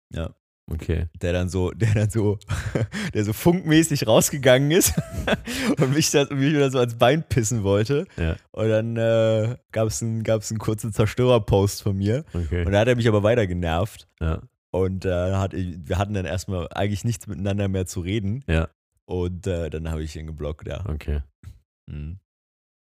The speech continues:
Speaker 1: Würde ich jetzt heute wahrscheinlich auch nicht mehr machen.
Speaker 2: Ich, ich glaub, ich hab noch nie jemanden geblockt. Also halt klar, außer irgendwelche komischen Promo-Accounts bei Instagram
Speaker 1: Ja,
Speaker 2: oder
Speaker 1: ja,
Speaker 2: so.
Speaker 1: ja, ja.
Speaker 2: Aber ich, keine Ahnung, ich find das so,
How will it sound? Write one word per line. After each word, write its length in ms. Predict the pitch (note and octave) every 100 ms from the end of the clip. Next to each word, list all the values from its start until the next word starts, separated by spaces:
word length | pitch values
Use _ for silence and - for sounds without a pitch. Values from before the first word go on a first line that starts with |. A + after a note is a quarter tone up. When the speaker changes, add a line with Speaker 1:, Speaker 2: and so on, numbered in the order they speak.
| -
Speaker 1:
Würde 140 | G#2+
ich 40 |
jetzt 140 | G#2 -
heute 220 | F2+ F#2
wahrscheinlich 240 | D#2 D2
auch 80 | A#1
nicht 80 | C#2
mehr 120 | C2
machen. 280 | - - - _ _
Speaker 2:
Ich, 220 | D2 -
ich 100 | -
glaub, 200 | - C#2
ich 100 | D2
hab 80 | C#2+
noch 160 | C#2 C2
nie 160 | E2
jemanden 240 | F2 D2+ D2+
geblockt. 460 | C#2 D#2+ D#2+ - _ _ _ _ _ _ D2+
Also 160 | D2
halt 200 | C#2+ D2
klar, 240 | - D#2+ D2
außer 260 | D2+ D#2
irgendwelche 680 | D2+ D2+ D2+ D2+ - D#2 D2
komischen 400 | C#2+ E2+ D#2 D#2
Promo-Accounts 800 | D2+ - D#2+ D#2 D2 D#2 D2 D2+
bei 120 | -
Instagram 400 | D2 C#2 D#2+ D2 C#2
Speaker 1:
Ja, 60 |
Speaker 2:
oder 140 | C#2 C#2
Speaker 1:
ja, 80 |
Speaker 2:
so. 60 | C#2
Speaker 1:
ja, 260 | F2+ A#1+ -
ja. 200 | - - - _ _ -
Speaker 2:
Aber 560 | C#2+ C#2+ C#2+ C#2+ C#2 - -
ich, 220 | - -
keine 260 | - - A1
Ahnung, 100 | C2+
ich 140 | -
find 120 | D2+
das 160 | D2 C2+
so, 520 | D2+ E2 E2+ E2+ F2